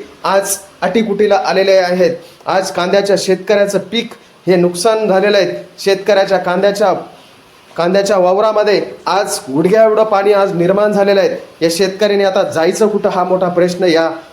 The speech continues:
शेतकऱ्यांपुढं पडलेला आहे. आज आपण या सायगावच्या नदीपात्रामध्ये बघू शकतात, पाणी मावत नाहीये, पाण्याचा मोठा पूर या ठिकाणी निर्माण झालेला आहे. आज तुम्ही बघितलं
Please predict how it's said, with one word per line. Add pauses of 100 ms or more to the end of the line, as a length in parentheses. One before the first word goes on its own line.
शेतकऱ्यांपुढं
पडलेला
आहे. (420)
आज (180)
आपण
या
सायगावच्या
नदीपात्रामध्ये
बघू
शकतात, (400)
पाणी
मावत
नाहीये, (220)
पाण्याचा
मोठा
पूर
या
ठिकाणी
निर्माण
झालेला
आहे. (320)
आज (140)
तुम्ही
बघितलं